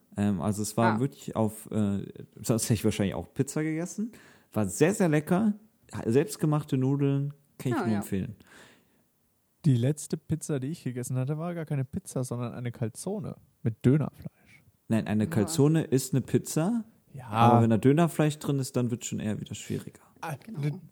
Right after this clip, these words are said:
Speaker 3: aber eine türkische Pizza ist keine Pizza, oder was?
Speaker 2: Ja.
Speaker 1: Ja.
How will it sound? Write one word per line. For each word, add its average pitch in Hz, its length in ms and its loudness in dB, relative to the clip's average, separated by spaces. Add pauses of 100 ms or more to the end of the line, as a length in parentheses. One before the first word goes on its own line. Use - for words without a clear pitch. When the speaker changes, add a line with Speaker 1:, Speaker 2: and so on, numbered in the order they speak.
(120)
Speaker 3:
aber 139 180 6
eine 131 160 4
türkische 226 380 4
Pizza 185 320 4
ist 160 100 0
keine 180 260 4
Pizza, 131 420 2
oder 117 200 4
was? - 360 -2 (540)
Speaker 2:
Ja. - 140 -6
Speaker 1:
Ja. 92 220 -2